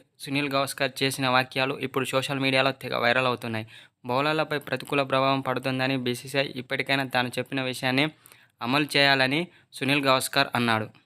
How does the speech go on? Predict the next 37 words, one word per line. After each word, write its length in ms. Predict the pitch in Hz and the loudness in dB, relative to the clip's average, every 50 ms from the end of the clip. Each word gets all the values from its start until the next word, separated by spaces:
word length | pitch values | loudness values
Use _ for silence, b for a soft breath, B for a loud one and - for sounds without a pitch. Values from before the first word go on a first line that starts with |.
| - - | -10 -8
ఐపీఎల్ 300 | 127 135 - 180 185 180 | -6 -4 -2 0 0 0
రెండు 260 | 165 147 147 156 160 | 0 -2 -2 0 0
వేల 140 | 170 175 170 | -2 -2 -2
ఇరవై 260 | 160 - 151 151 156 | -2 -4 -2 -2 -2
నాలుగు 300 | 156 156 156 151 151 151 | -2 -2 -2 -4 -4 -6
సీజన్లో 520 | 147 - 147 143 143 147 147 147 147 151 147 | -6 -4 -4 -4 -2 -2 -2 -2 -2 -4 -6
సన్‌రైజర్స్ 500 | 139 - 131 131 135 143 143 147 - - | -4 -2 -2 0 0 0 0 -2 -4 -4
హైదరాబాద్ 480 | 123 131 135 139 139 135 135 135 131 | -4 -2 0 0 0 0 0 -2 -2
జట్టు 400 | 127 135 131 131 - 147 160 170 b b b b b b - - | -2 -4 -4 -4 -4 -4 -4 -4 b b b b b b -14 -8
బ్యాటింగ్ 480 | 120 123 127 139 143 143 165 165 - - | -4 0 0 0 0 0 -4 -4 -2 0
లైనప్‌తో 540 | 127 131 135 139 143 139 139 - - 151 151 | 2 2 2 2 0 -4 -4 -4 -4 -4 -4
దుమ్ము 320 | 135 123 123 123 135 143 | -4 -4 -2 -2 0 0
రేపుతుంది. 500 | 139 135 135 131 - - 131 120 113 113 113 | 2 0 0 -2 -4 -6 -6 -6 -4 -6 -6
పదిహేను 380 | 113 - 117 120 135 143 143 | -6 -6 -4 -2 -2 -2 -2
సార్లు 320 | 135 - 147 139 147 156 147 | -2 -2 -2 0 0 0 0
రెండు 240 | 127 127 131 139 143 | 2 2 2 2 2
వందల 300 | 147 143 143 147 139 135 | 2 2 2 2 2 0
స్కోర్లు 360 | 131 - - 131 131 135 139 | 0 -2 -6 -6 -4 -4 -2
దాటితే 460 | 135 135 127 127 123 - 147 151 165 - B B B B B B | 0 0 0 0 -2 -4 -6 -6 -8 -8 B B B B B B
అందులో 280 | 113 123 139 156 151 135 | -6 -2 0 0 0 0
మూడు 240 | 120 123 139 143 135 | 2 0 -2 -2 -2
సార్లు 380 | - 139 135 135 147 160 170 - - - | 0 2 2 2 2 -2 -4 -6 -8 -8
ఎస్ఆర్హెచ్వే 760 | 123 - - 147 135 135 135 127 - 139 139 143 147 - - - | -8 -4 -2 0 2 2 2 0 2 2 2 2 2 0 -4 -6
ఉన్నాయి. 360 | 120 123 120 113 110 107 - _ _ _ _ _ _ _ _ _ - | -4 -2 -2 -2 -4 -4 -8 _ _ _ _ _ _ _ _ _ -14
అయితే 300 | 135 139 151 139 - - - | -8 -4 -4 -4 -4 -4 -8
శనివారం 440 | - 135 127 139 151 160 160 156 | -4 -2 0 2 2 2 4 4
జరిగిన 260 | 151 156 151 151 147 139 | 2 2 2 2 2 2
మ్యాచ్లో 400 | 135 139 135 135 - 147 147 143 | 4 2 2 0 0 -2 -2 -2
కూడా 280 | - 147 143 143 - - | -2 -2 -4 -2 -2 -2
ఎస్ఆర్హెచ్ 380 | 120 120 - 147 139 139 139 135 | -6 -4 -4 -4 -2 -2 -2 -2
జట్టు 260 | 135 135 131 - 143 | -4 -4 -4 -4 -4
విధ్వంసం 480 | 127 127 127 131 135 135 131 135 139 | -4 -4 -2 0 0 0 0 -2 -2
కొనసాగింది. 560 | 120 127 123 120 117 117 117 117 113 113 113 127 | 0 0 0 2 2 2 2 2 0 -2 -2 -2
ఒకానొక 440 | 123 120 - 143 139 147 143 147 | -4 0 0 2 2 2 2 0
దశలో 380 | 143 135 135 131 135 143 139 143 | 0 0 0 0 0 0 0 0
ఢిల్లీ 280 | 135 123 127 131 135 139 | 0 -2 -2 -2 -2 -2
క్యాపిటల్స్పై 640 | 135 135 131 - - 139 127 - - 147 143 160 | -2 -2 -4 -2 -2 -6 -6 -6 -8 -8 -8 -8